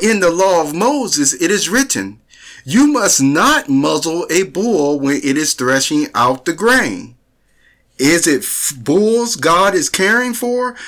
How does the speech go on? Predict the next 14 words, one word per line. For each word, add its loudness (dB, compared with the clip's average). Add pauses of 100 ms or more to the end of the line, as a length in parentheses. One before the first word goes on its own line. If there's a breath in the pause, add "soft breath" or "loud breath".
(120)
or 2
is 2
it 0
altogether 0
for -2
our 2
sakes -2 (120)
he -2
says 2
it? -10 (680 soft breath)
Really, 2
for -2
our 2
sakes -2